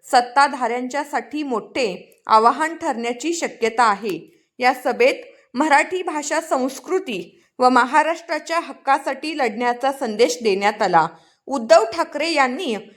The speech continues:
मराठी जनतेला आवाहन केले की आपण एकजुटीने लढलो तर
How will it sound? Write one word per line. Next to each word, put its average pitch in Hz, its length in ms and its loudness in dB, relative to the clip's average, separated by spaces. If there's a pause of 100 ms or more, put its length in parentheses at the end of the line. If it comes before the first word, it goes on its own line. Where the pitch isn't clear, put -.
(140)
मराठी 277 500 2
जनतेला 285 500 0
आवाहन 269 540 2
केले 254 300 -8
की 196 520 -12 (100)
आपण 226 380 2
एकजुटीने 277 680 -2
लढलो 240 320 2
तर 277 320 2